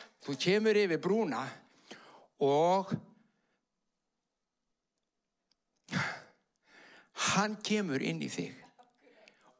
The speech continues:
Og þú kemur inn í, hvernig útskýrir maður þetta? Það, það er, þetta er, dara, dara, dara, þetta er svona, kollurinn nær ekkert utan um svona hugsun. En þetta er, og ef það, ef við náum því ekki núna,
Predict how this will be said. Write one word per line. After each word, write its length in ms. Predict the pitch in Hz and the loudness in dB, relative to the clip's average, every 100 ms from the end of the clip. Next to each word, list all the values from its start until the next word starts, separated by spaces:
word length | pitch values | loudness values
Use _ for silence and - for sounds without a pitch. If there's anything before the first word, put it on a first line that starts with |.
| - 151 | -4 -4
Og 60 | |
þú 220 | - 180 226 - | -2 -2 -2 2
kemur 300 | 202 175 170 | 2 2 -2
inn 160 | 165 | -4
í, 20 | - - - | -10 -18 -6
hvernig 300 | 214 247 - 269 | -2 -2 -2 -2
útskýrir 480 | 339 - - 208 151 | -2 -2 0 0 2
maður 220 | 120 117 | -2 -4
þetta? 180 | - - - - - - | -8 -12 -14 -20 -16 -6
Það, 200 | - - | -6 -2
það 160 | 226 254 | 0 0
er, 120 | 220 - | 0 0
þetta 240 | 220 220 | -2 2
er, 120 | 214 151 - - - _ - | 0 0 -18 -20 -20 _ 2
dara, 200 | 208 160 147 | 2 2 2
dara, 280 | - 180 160 | 2 2 2
dara, 280 | 165 202 160 | 2 2 4
þetta 140 | 170 185 | 2 2
er 80 | 180 | 2
svona, 220 | 156 - - - - | 0 -6 -14 -2 2
kollurinn 540 | 254 - 233 214 214 | 2 4 4 6 4
nær 260 | 240 262 240 | 2 4 2
ekkert 240 | 233 233 262 | 0 0 2
utan 380 | 294 285 208 147 | 2 2 2 2
um 20 | |
svona 220 | 170 151 | 0 2
hugsun. 460 | 175 - - - - - _ - _ _ _ _ _ - | 0 -2 -6 -8 -20 -20 _ -20 _ _ _ _ _ -4
En 160 | 175 | -4
þetta 720 | - - - 220 - - 220 190 - | -8 -12 -4 -4 -4 -10 -10 -10 -6
er, 460 | 269 240 208 - - - _ _ - - - - - | 0 2 2 -2 -8 -16 _ _ -20 -20 -20 -18 -2
og 100 | - | 0
ef 260 | - 196 254 247 | 2 2 2 0
það, 300 | 247 240 233 - - | 2 0 -4 -14 -6
ef 140 | - 208 | -2 0
við 80 | 240 | 2
náum 220 | 233 262 | 2 0
því 160 | 247 220 | -2 -2
ekki 160 | 226 | -2
núna, 300 | 226 233 139 | -4 -2 -2